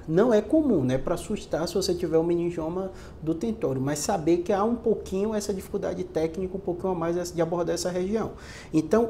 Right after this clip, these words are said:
quando você vai fazer, justamente o que você vai fazer pra abordar o sensório vai ter, fazer um acesso de fossa posterior,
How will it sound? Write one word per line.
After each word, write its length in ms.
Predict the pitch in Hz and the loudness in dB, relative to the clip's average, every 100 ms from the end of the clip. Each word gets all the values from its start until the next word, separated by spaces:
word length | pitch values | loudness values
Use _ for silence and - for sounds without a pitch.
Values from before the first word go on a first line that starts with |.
| - | 4
quando 260 | 254 320 269 | 6 8 6
você 240 | 214 202 | 4 4
vai 100 | 170 | 2
fazer, 360 | 165 165 147 185 | 2 0 2 2
justamente 480 | 233 240 208 180 175 | 2 0 0 2 0
o 20 | |
que 60 | |
você 80 | 180 | 2
vai 100 | 165 | 2
fazer 300 | 156 156 143 | 2 -2 -2
pra 160 | 143 147 | -2 -4
abordar 320 | 147 147 143 | -2 0 0
o 40 | |
sensório 480 | 151 208 196 196 202 | 0 -2 -2 0 0
vai 140 | 226 294 | 2 0
ter, 160 | 294 | -2
fazer 260 | - 139 160 | -2 0 2
um 60 | |
acesso 300 | 196 190 165 | 2 2 0
de 80 | 156 | 0
fossa 360 | - 170 160 156 | -4 -4 -2 -4
posterior, 680 | 135 131 143 139 135 165 | -6 -4 -4 -2 -2 -2